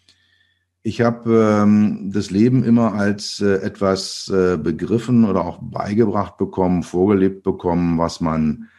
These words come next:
in der Hand hat. Ähm, etwas, äh, ja, man, man kann tun, man kann Dinge tun, man kann Dinge kontrollieren. Ähm, es passieren natürlich auch Sachen, die nicht kontrollierbar sind.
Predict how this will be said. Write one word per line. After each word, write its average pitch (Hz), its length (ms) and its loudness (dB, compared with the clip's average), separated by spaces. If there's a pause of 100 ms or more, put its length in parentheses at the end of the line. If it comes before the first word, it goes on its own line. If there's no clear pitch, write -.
(260)
in 104 60 0
der 87 160 0
Hand 107 180 2
hat. 185 380 -4 (320)
Ähm, 92 540 0
etwas, 92 520 -6
äh, 87 380 -4 (1040)
ja, 107 160 -2
man, 98 180 2
man 95 200 2
kann 107 240 2
tun, 123 520 0
man 95 160 0
kann 98 160 -4
Dinge 90 220 -2
tun, 131 240 0
man 98 140 2
kann 82 180 -4
Dinge 80 160 -2
kontrollieren. 104 760 0 (1040)
Ähm, 90 640 0
es 98 140 -6
passieren 120 320 0
natürlich 120 260 0
auch 95 80 2
Sachen, 92 220 -4
die 87 100 -2
nicht 101 200 0
kontrollierbar 95 580 0
sind. 90 340 -2